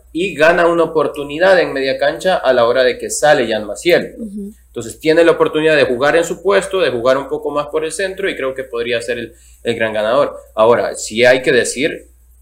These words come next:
Speaker 1: que la salida de Jan Maciel le va a afectar muchísimo a Águila.
Speaker 2: Sí.
Speaker 1: Y contrario a lo que mencionaba Lisandro, de salir a reforzarse, no contar con Jan Maciel es un decrecimiento ahorita para Águila.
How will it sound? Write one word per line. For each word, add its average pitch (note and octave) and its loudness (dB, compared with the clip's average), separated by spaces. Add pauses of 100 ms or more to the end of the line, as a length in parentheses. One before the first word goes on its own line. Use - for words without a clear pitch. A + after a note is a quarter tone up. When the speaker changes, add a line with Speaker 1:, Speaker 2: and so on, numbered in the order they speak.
(240)
Speaker 1:
que A2 -10
la G2+ -6
salida G2 -4
de G#2+ 0
Jan G#2 -4
Maciel G#2 -10
le G#2 -4
va G2 -4
a F#2+ -6
afectar A#2 -8
muchísimo F#2+ -10
a G#2+ 0
Águila. - -8 (140)
Speaker 2:
Sí. A#2 -6
Speaker 1:
Y G2+ -6
contrario A2 0
a - -2
lo C3+ -2
que C3 -4
mencionaba A2 -4
Lisandro, G#2+ -8
de G2 -8
salir G#2+ -4
a A2+ -2
reforzarse, A#2+ -4 (760)
no A#2 2
contar C3 0
con A#2+ -2
Jan A2 -2
Maciel A#2 -4
es A#2 -2
un E3 -6
decrecimiento G2 -10
ahorita F#2+ -10
para - -14
Águila. - -18